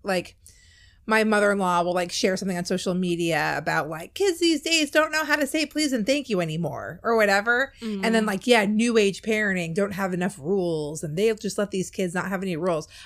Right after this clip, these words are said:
Speaker 1: So it felt like that to me. Like, it felt very much like a, "Oh, parents these days don't know what they're to-, what they're doing." Like, the parenting book represents the new age parenting that they're taking a swipe at.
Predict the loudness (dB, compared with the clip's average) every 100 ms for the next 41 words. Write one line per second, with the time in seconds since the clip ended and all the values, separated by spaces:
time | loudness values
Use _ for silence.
0 | -8 2 2 2 2 2 2 2 0 0
1 | -2 -2 -4 -6 -8 -6 -8 -10 -4 -2
2 | -2 -2 0 0 0 -2 -2 -2 -4 -8
3 | -6 -6 -6 -6 -8 -12 -20 -10 -4 -4
4 | -2 -4 -4 -4 -6 -6 -6 -6 -6 -6
5 | -6 -6 -4 -4 -6 -14 -14 -8 -4 -2
6 | -2 0 0 0 -2 -4 -2 -2 -4 -8
7 | _ _ _ -4 -4 -2 -2 -2 -2 -4
8 | -4 -6 -6 -6 -8 -6 -6 -6 -6 -8
9 | -8 -8 -6 -6 -8 -8 -6 -6 -8 -8
10 | -6 -6 -8 -10 -12 -10 -10 -8 -10 -12